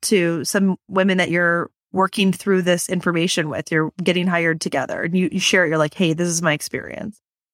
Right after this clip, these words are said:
Whatever it is for you, those are three ways that in your first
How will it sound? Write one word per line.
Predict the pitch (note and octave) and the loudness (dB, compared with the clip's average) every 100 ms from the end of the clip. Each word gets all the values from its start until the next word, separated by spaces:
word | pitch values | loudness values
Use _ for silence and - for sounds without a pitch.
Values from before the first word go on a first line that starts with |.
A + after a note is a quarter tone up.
| _ - | _ 0
Whatever | C4 D4 E4 E4+ | 2 2 2 2
it | C4 | 2
is | B3 A3 | 2 -2
for | - A3+ | -2 0
you, | G#3+ F#3+ D#3 | 2 2 2
those | A3+ D#4 | 0 2
are | E4+ - _ - | 0 -2 _ -6
three | G#3+ G#3 A#3 C#4 | -2 0 2 2
ways | C#4+ A3+ G#3 B2+ - - - - _ _ _ _ _ - | 2 0 0 -2 -6 -14 -16 -18 _ _ _ _ _ -2
that | A#3+ - | -2 2
in | A#3+ | 2
your | A3+ A3 | 4 0
first | G3+ - - A#3+ A#3 C#4 D#4+ - | -4 -10 -6 0 2 2 0 -4